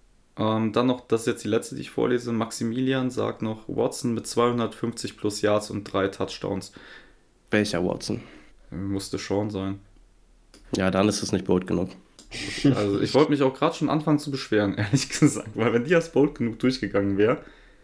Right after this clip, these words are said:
Speaker 1: hätte es nicht gepackt. So, äh, wir haben maßlos überzogen jetzt schon, deswegen würd ich sagen, wir hauen mal, mal ein bisschen rein bei den Fragen. Äh, wie gesagt, wir schaffen nicht immer alle Fragen und wir sind jetzt schon über der Zeit, die wir sonst insgesamt für den Stream nehmen.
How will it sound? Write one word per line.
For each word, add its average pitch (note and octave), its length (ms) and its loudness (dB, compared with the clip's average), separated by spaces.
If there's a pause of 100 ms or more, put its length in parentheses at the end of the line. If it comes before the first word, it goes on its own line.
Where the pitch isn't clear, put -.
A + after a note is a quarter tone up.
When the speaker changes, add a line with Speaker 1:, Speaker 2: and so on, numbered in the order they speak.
(220)
Speaker 1:
hätte - 180 -2
es - 80 -8
nicht B2 160 -2
gepackt. - 400 -6 (340)
So, - 260 2
äh, A2 140 4
wir A#2 140 6
haben C3+ 400 2
maßlos C3+ 580 2
überzogen B2 540 2
jetzt A#2 260 4
schon, G#2 400 0 (240)
deswegen A2+ 460 0
würd A#2+ 120 2
ich - 120 -6
sagen, A2 480 0
wir G2+ 180 0
hauen A#2+ 160 2
mal, A2+ 160 0
mal A2 160 0
ein G#2+ 80 -2
bisschen A2 240 -4
rein G#2+ 280 0
bei G#2 120 4
den G2+ 120 0
Fragen. G#2+ 480 0 (400)
Äh, G#2 260 2
wie A2+ 100 -4
gesagt, A#2 320 2
wir A2 80 -4
schaffen A#2+ 280 0
nicht A2 120 -2
immer A2 220 0
alle B2 160 4
Fragen A#2 400 2
und G#2+ 80 -4
wir G#2+ 80 -2
sind G#2+ 180 -2
jetzt A2+ 160 2
schon A2+ 140 -4
über A2+ 180 2
der G#2 140 2
Zeit, A2 340 2
die G2+ 80 -6
wir G#2 60 2
sonst G#2+ 260 0
insgesamt G2+ 460 -2
für G#2 80 -10
den G2 120 -4
Stream A2 360 -2
nehmen. G#2 300 0